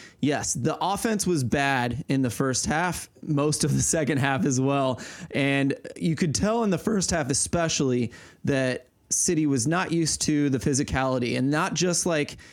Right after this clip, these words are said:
you know, there were a lot of ugly pushes, a lot of extra thrown into tackles,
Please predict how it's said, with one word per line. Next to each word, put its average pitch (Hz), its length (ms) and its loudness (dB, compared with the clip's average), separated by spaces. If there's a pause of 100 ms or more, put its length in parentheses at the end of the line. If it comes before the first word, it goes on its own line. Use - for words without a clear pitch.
(120)
you 151 100 2
know, 156 80 2
there 170 100 2
were 170 80 2
a 151 60 2
lot 147 220 2
of 139 60 0
ugly 135 280 0
pushes, 135 720 0
a 131 40 0
lot 135 200 0
of 127 100 -2
extra 135 380 -2
thrown 131 260 0
into 123 180 2
tackles, 131 640 0